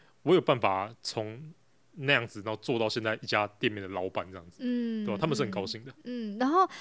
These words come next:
Speaker 2: 呃，你之前有提到说，当你其实原本住在家里的时候，反而跟家里的情感跟沟通是比较疏离的。然后你离-，但是你在离开家里的、出来摆摊的那段时间，你又不太敢跟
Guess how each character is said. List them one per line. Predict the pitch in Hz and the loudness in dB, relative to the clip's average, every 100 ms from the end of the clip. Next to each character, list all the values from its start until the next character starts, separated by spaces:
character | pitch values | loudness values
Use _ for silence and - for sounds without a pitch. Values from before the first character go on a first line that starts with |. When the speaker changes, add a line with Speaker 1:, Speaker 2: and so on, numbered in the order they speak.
| - | -6
Speaker 2:
呃， | - 262 247 | 4 6 6
你 | 247 240 | 2 2
之 | 320 | 2
前 | 302 | 2
有 | 240 | 0
提 | 233 | 0
到 | 233 262 | 4 4
说， | 247 254 | 4 0
当 | 254 254 240 | 0 -2 -4
你 | 214 | -4
其 | 196 226 | -4 -2
实 | 226 233 233 226 - | 2 4 4 2 0
原 | 247 277 | 2 4
本 | 240 | 2
住 | 254 | 4
在 | 254 | 2
家 | 240 226 220 | 4 4 4
里 | |
的 | 196 | 2
时 | 196 | 0
候， | 214 | 0
反 | 202 180 | 0 -4
而 | 185 | -2
跟 | 226 226 | -2 0
家 | 220 208 | 0 0
里 | 180 | 0
的 | 180 180 202 | -2 -2 -4
情 | - 208 214 | -4 -4 0
感 | 208 - 190 | 0 -2 -2
跟 | 233 226 226 | -2 -2 0
沟 | 254 254 | 6 6
通 | 254 254 | 6 2
是 | 254 | 0
比 | 190 | 0
较 | 208 208 | 0 0
疏 | - 208 190 | 0 0 2
离 | 185 165 | 0 0
的。 | 170 170 214 - - - - | 0 -2 -4 -10 -20 -8 2
然 | 226 | 4
后 | 254 285 262 | 8 8 8
你 | 247 233 | 6 4
离-， | 220 254 | 4 4
但 | - 339 | 6 6
是 | 320 349 | 8 6
你 | 247 208 | 6 6
在 | 269 247 | 6 6
离 | 220 | 6
开 | 247 233 | 4 4
家 | 226 220 | 4 4
里 | 190 | 2
的、 | 196 196 | 2 2
出 | 185 254 | 4 4
来 | 226 | 4
摆 | 196 202 | 4 4
摊 | 254 | 4
的 | |
那 | 240 247 | 4 6
段 | 240 226 | 6 4
时 | 196 | 0
间， | 185 220 | 2 2
你 | 208 | 4
又 | 196 254 226 202 | 6 8 8 4
不 | 202 208 | 2 2
太 | 277 254 | 4 4
敢 | - | 4
跟 | 175 208 208 | 0 0 0